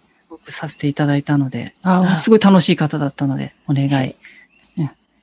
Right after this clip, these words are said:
Speaker 1: しよう、してます。
Speaker 2: 今のところ女性が多いですか？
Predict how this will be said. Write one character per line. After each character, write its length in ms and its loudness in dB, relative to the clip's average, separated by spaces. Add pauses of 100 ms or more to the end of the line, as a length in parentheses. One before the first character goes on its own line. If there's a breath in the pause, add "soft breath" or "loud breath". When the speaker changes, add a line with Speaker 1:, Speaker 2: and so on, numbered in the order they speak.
(100)
Speaker 1:
し 300 -10
よ 140 -18
う、 40 -16
し 80 -6
て 120 -4
ま 160 -6
す。 220 -20 (180)
Speaker 2:
今 220 2
の 120 0
と 100 -6
こ 60 0
ろ 40 4
女 140 2
性 240 -2
が 120 0
多 140 -2
い 40 -4
で 100 -10
す 100 -20
か？ 220 -16